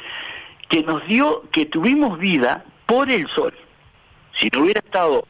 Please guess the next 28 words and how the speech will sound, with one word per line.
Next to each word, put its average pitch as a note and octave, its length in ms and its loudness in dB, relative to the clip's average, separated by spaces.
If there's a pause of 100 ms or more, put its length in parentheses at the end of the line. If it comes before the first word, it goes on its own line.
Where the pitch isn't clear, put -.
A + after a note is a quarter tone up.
a B2 60 -2
esta E3+ 280 0
distancia C#3+ 500 -2
del F#3+ 140 0
Sol, F#3 280 0
nosotros C3+ 380 0
no C#3+ 80 2
estaríamos D3+ 560 0 (260)
en A#2+ 120 2
la G#2 140 2
zona B2 200 2
habitable G#2+ 600 0
de F#2+ 120 -2
un-, G2+ 180 0
de, G2+ 160 0 (140)
de F#2+ 140 -2
nuestra G2 280 0
estrella, F#2+ 440 -2 (340)
porque A#2 300 2
el G#3 160 2
Sol G#3 500 0
hace C3+ 440 -2 (100)
un, B2 160 0 (360)
un A#2+ 120 0
trabajo B2+ 480 2 (380)
crit-, G#3 480 0
crítico D#3+ 800 2
y B2+ 160 -2